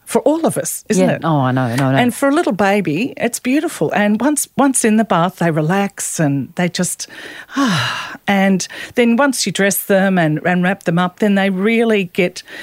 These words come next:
Speaker 1: nice and drowsy and, and they've had a nice drink, and that's when they sleep. So that sets them up for a lifetime of routine.
Speaker 2: Kath, Kath, what's been your experience with, with people, with the plethora of parents, when,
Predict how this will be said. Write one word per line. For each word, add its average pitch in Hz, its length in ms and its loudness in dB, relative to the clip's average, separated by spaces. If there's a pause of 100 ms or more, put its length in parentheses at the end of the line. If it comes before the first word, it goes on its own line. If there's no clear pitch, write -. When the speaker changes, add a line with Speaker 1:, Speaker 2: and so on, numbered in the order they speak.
(120)
Speaker 1:
nice 185 340 0
and 170 300 2
drowsy 170 560 2
and, 160 180 0
and 165 100 2
they've 170 120 0
had 196 140 0
a 190 60 0
nice 165 300 2
drink, 180 320 0
and 175 80 0
that's - 240 -2
when 185 180 2
they 170 120 4
sleep. 190 280 0
So 233 180 2
that 285 200 2
sets - 380 0
them 202 160 2
up 202 240 -2 (220)
for 262 220 0
a 262 60 4
lifetime 226 760 0 (160)
of 190 180 -2
routine. 226 540 0 (220)
Speaker 2:
Kath, 233 200 -2
Kath, 233 240 2
what's 262 220 2
been 339 320 2
your 180 360 4
experience 160 800 2
with, 139 380 0
with 143 260 -2
people, 160 340 2
with 139 220 2
the 139 100 0
plethora 151 460 0
of 127 200 -2
parents, 131 460 0
when, 147 240 2